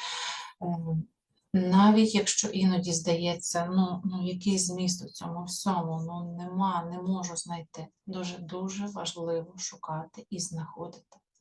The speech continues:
прописувати, давати собі для цього час. Про ці чотири пункти. Отже, перший, ще раз, здатність використовувати свої ресурси, щоб справлятися.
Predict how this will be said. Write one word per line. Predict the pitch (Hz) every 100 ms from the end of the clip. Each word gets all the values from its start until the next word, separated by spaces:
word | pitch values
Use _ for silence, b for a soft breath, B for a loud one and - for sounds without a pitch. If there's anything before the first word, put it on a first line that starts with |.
| _ B B B _
прописувати, | 202 190 - 190 190 190 185 175 170
давати | 175 185 185 190 - 214
собі | - 175 180
для | 170 165
цього | - 156 151 -
час. | - 165 175 - B B B B
Про | - 185
ці | 180 - 208
чотири | - - - 165 156
пункти. | - 165 160 - _
Отже, | 185 170 165 160
перший, | 185 185 - -
ще | - - 165 160
раз, | 160 - - _ _ _ -
здатність | 160 175 165 165 165 - 175
використовувати | 165 170 170 - - 160 151 - 165
свої | 151 165 165 156 156
ресурси, | 156 - 160 156 - -
щоб | - - 165 -
справлятися. | - - 175 156 151 151 185 - 233